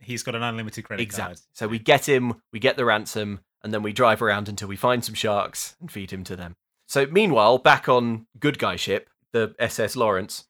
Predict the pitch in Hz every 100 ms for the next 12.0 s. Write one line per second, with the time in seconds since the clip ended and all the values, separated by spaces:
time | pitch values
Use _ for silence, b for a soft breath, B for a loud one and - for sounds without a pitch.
0 | _ 170 220 220 196 180 - 139 139 -
1 | 120 110 - 110 104 - 107 104 110 107
2 | 110 110 - - 190 185 - 139 - 117
3 | - 101 92 90 - _ _ _ 98 98
4 | 101 95 104 95 131 143 143 139 _ 101
5 | 104 98 104 90 87 85 - _ _ 170
6 | 175 170 156 147 143 151 151 143 131 -
7 | 156 147 139 131 147 139 135 135 - 143
8 | 131 117 - 156 135 127 127 120 110 _
9 | - 113 110 120 - - - 123 120 117
10 | - _ _ - 139 - 120 - 190 180
11 | 147 139 135 135 131 127 139 170 240 135